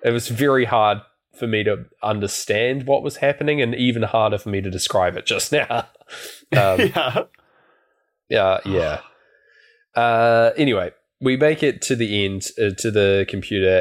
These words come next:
Speaker 1: and we're at the end of playthrough one of the album. Thank God. Uh,
Speaker 2: Hmm.
Speaker 1: we,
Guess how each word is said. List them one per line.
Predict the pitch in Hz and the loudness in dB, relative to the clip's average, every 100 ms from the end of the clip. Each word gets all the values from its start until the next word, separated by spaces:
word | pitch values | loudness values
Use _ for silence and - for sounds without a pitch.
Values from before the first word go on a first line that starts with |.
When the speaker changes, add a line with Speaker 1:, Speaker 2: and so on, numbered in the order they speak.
| - | 2
Speaker 1:
and | 95 95 | 0 2
we're | 98 | 0
at | 98 | 0
the | 101 113 | -2 -2
end | 117 | -4
of | 104 | -4
playthrough | - 101 92 92 92 | -2 -2 -2 -4 -2
one | 90 92 92 92 - _ _ _ - | 0 0 -2 -6 -14 _ _ _ -2
of | 98 - | -2 -2
the | 95 | 0
album. | 92 87 71 73 64 _ - | 2 0 -4 -10 -14 _ -8
Thank | 101 85 | -8 -4
God. | 80 64 - - - | -2 -2 -6 -14 -6
Uh, | 95 85 87 67 | -2 0 -2 -6
Speaker 2:
Hmm. | 67 - _ 123 | -12 -20 _ -4
Speaker 1:
we, | 110 113 | -2 0